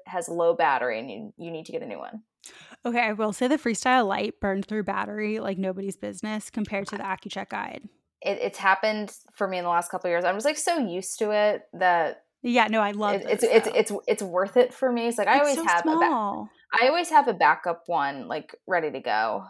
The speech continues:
Speaker 1: Um, but just
Speaker 2: Same.
Speaker 1: F Y I, if, if it, the whole thing shuts down when you try to turn on the light, you need to get a new one, 'cause that's gonna die.
Speaker 2: You heard it here first, pals. Um, giving you the hot tips <laughs> from all the different meters. <laughs> But I,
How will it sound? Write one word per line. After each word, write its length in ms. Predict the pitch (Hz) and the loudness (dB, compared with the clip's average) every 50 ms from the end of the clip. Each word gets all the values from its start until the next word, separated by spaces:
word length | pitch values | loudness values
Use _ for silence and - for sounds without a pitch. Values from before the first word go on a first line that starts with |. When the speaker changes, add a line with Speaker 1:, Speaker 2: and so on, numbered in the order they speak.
| - - - - - | -18 -20 -12 -6 -2
Speaker 1:
Um, 480 | 165 156 120 110 104 98 95 - 98 _ _ _ - | -2 0 0 -2 -2 -4 -8 -14 -18 _ _ _ -10
but 120 | 170 165 | -8 -6
just 200 | - 185 190 - | -6 -6 -4 -2
Speaker 2:
Same. 80 | - - 202 | -2 -2 0
Speaker 1:
F 40 | 233 | 2
Y 140 | 202 185 175 | 2 2 4
I, 260 | 160 147 143 107 - - _ _ - | 4 2 2 2 0 -2 _ _ -10
if, 140 | 523 - - - - - | -10 -10 -8 -8 -8 -6
if 120 | - - | -4 -2
it, 200 | 202 180 180 - _ _ | -2 -2 -2 -6 _ _
the 120 | - 196 180 | -4 -4 0
whole 180 | 196 208 214 | 0 0 2
thing 180 | 214 247 247 240 | 4 4 4 2
shuts 360 | 240 - 240 220 220 - - | 2 0 -2 -2 -2 -4 -6
down 360 | - 190 180 180 185 190 190 | -4 -2 -2 -2 -2 -4 -4
when 120 | 185 185 175 | -6 -8 -8
you 80 | 170 | -8
try 220 | 165 - 180 165 170 | -4 0 0 2 2
to 100 | 175 170 | 0 -2
turn 240 | - - 180 175 | -4 -8 -6 -4
on 180 | 170 170 170 160 | -4 -4 -4 -6
the 80 | 156 165 | -6 -4
light, 400 | 160 151 151 160 180 - - _ _ _ _ _ _ _ - - | -2 -2 0 -2 -2 -4 -8 _ _ _ _ _ _ _ -14 -10
you 100 | 185 185 | -10 -10
need 100 | 175 170 | -10 -8
to 60 | - | -6
get 120 | 170 143 131 | -6 -6 -4
a 20 | |
new 120 | 131 98 | -6 -10
one, 200 | 90 95 104 214 | -10 -10 -12 -14
'cause 240 | 208 - 202 185 - - | -14 -14 -14 -12 -10 -8
that's 200 | 196 - - - | -8 -8 -8 -10
gonna 160 | - 226 226 | -14 -12 -10
die. 260 | 202 - - - 220 _ _ _ _ _ _ - | -10 -10 -10 -10 -14 _ _ _ _ _ _ -4
Speaker 2:
You 140 | 240 220 214 | 0 0 2
heard 220 | 208 233 214 214 | 2 2 0 0
it 40 | 220 | -2
here 160 | 196 214 208 | -2 -4 -4
first, 380 | - - - 208 202 - - - | -4 -4 -8 -8 -6 -8 -8 -6
pals. 420 | - 202 226 - 226 226 - - - - - - - - _ _ - | -6 -4 -4 -4 -6 -8 -10 -14 -20 -20 -20 -20 -20 -20 _ _ 4
Um, 420 | 233 226 214 226 233 233 226 208 | 4 4 4 2 0 -2 -4 -6
giving 260 | 190 - 240 196 220 | -4 -4 -4 -4 -4
you 80 | 220 214 | -4 -4
the 80 | 208 220 | -4 0
hot 260 | - 214 226 220 - | 2 2 2 2 2
tips 520 | - 240 - - - - - - - - | 0 -2 -2 -2 -2 -10 -10 -8 -6 -6
<laughs> 80 | 220 - | -8 -6
from 220 | - 226 208 208 | -6 -10 -8 -8
all 160 | - - 202 | -8 -6 -4
the 100 | 208 226 | -2 -2
different 320 | 196 233 214 - 247 233 214 | -2 0 0 2 2 2 2
meters. 640 | 214 208 208 - 240 220 208 - - - - - - - | 0 -2 0 0 0 0 0 0 -4 -6 -8 -10 -4 -4
<laughs> 40 | 247 - - - - - - - 370 240 254 - _ | -4 -4 -4 -14 -8 2 6 6 6 6 4 -6 _
But 300 | - 254 240 233 226 233 - - - - - - - - - - _ _ - - | 4 6 6 6 4 0 -8 -16 -20 -20 -20 -20 -20 -20 -20 -20 _ _ 0 2
I, 480 | 220 214 226 240 247 277 294 294 - | 4 4 4 4 2 2 0 0 -2